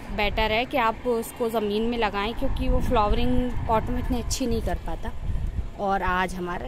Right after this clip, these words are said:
red viscous भी खिला है, बहुत अच्छा पौधा है ये, इसने पूरे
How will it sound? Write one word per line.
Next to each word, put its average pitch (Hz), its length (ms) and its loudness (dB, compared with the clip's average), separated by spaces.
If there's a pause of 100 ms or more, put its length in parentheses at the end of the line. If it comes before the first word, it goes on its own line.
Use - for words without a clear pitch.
red 170 220 -4
viscous 165 580 -4
भी - 180 -8
खिला 185 160 -8
है, 160 140 -12 (2000)
बहुत 381 180 4
अच्छा 302 300 2
पौधा 196 320 0
है 190 140 -2
ये, 165 140 -10 (1500)
इसने 277 280 0
पूरे 269 500 0